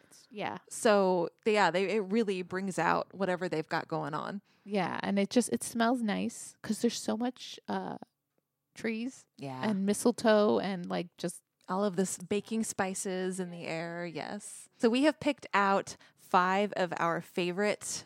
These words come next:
Speaker 2: New York hotels at Christmas time to tell you about. Of course there are more. Of course there are. But we didn't want this episode to be as long as all of our <laughs> other
Speaker 1: Yeah.
Speaker 2: episodes 'cause we talk so much.
Speaker 1: So we're gonna start with the Plaza 'cause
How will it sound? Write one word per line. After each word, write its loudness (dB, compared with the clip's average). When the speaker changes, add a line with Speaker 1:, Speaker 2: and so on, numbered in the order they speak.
Speaker 2:
New 0
York 2
hotels -2
at -4
Christmas -8
time -8
to 0
tell 2
you 0
about. 4
Of 0
course 2
there 2
are 4
more. 2
Of 2
course -2
there 0
are. 4
But 2
we -2
didn't 4
want 0
this -2
episode 0
to 0
be -4
as -2
long -4
as 0
all 2
of 8
our 8
<laughs> 6
other 6
Speaker 1:
Yeah. 4
Speaker 2:
episodes 6
'cause -4
we -6
talk 6
so 2
much. -6
Speaker 1:
So 10
we're 8
gonna 4
start 8
with 2
the 4
Plaza 6
'cause 0